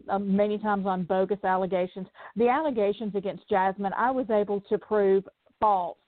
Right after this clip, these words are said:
in five minutes. It was very, very easy to prove, to find the evidence that, that Jasmine was not guilty of what they were accusing her of. But it didn't seem to matter to the courts, and,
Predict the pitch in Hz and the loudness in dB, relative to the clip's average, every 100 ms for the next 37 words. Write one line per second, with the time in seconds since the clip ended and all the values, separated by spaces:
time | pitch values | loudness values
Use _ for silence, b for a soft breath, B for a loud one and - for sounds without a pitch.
0 | _ - 208 196 190 202 180 180 - 170 | _ -8 -6 -6 -6 -4 -4 -4 -8 -12
1 | 151 131 - - - 220 208 196 185 170 | -12 -12 -16 -8 0 0 0 -2 -2 -4
2 | 175 160 170 233 262 247 202 196 180 - | -10 -10 -2 0 0 -4 -10 -14 -16 -18
3 | 220 254 208 175 139 113 - 208 - 247 | -16 -14 -14 -16 -20 -18 -6 -6 -2 0
4 | 233 196 - 202 214 202 214 196 196 202 | 4 2 0 -6 -2 -2 -2 -4 -2 -4
5 | 190 160 - - 202 190 170 - _ 196 | -4 -12 -18 -10 -2 -2 0 -4 _ -4
6 | 190 175 - 190 202 185 185 185 180 170 | 0 0 -2 -4 2 4 4 0 -4 -6
7 | 160 _ 190 185 170 196 185 196 190 190 | -12 _ -2 0 0 -2 0 0 0 -4
8 | 175 180 165 170 170 - 196 - 185 170 | -6 -6 -6 -6 -6 -6 -8 -2 -2 -2
9 | 165 170 117 165 - - _ _ _ _ | -4 -4 -2 -2 -2 -8 _ _ _ _
10 | _ _ _ B B B _ _ - 120 | _ _ _ B B B _ _ -20 -18
11 | 117 143 214 196 208 196 202 175 147 - | -16 -4 0 0 0 -2 -4 -10 -16 -12
12 | 190 175 185 180 180 185 180 180 180 - | -10 -8 -6 -4 -4 -4 -6 -6 -6 -4
13 | 233 214 170 - - 185 180 170 165 170 | -2 0 -2 -8 -6 -2 0 -2 -4 -10